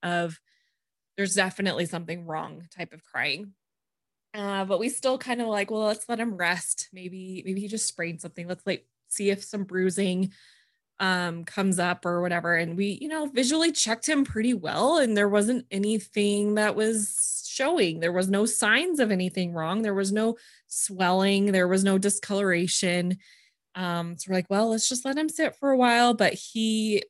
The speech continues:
could only sit in a certain position. His leg had to be a certain way. Any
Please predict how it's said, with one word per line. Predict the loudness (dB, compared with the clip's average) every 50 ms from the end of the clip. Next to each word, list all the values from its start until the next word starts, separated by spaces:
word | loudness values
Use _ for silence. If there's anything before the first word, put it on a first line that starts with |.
| -16
could | -16 -12 -10 -8 -6
only | -4 -2 0 2 2
sit | 0 0 0 -2 -2 -2
in | -4 -4
a | -4
certain | -2 -4 -4 -6 -6 -6
position. | -6 -4 -4 -4 -4 -4 -6 -6 -6
His | -10 -10 _
leg | -4 -4 -4
had | -4 -8 -6
to | -6 -6
be | -6 -6 -8
a | -10
certain | -10 -12 -8 -8 -8 -4 -4 -2 -2
way. | 0 0 -2 -2 -4 -8 _ -20 -20 -20 -20 _ _ _ _ -4
Any | 0 2 4 4 4 4 2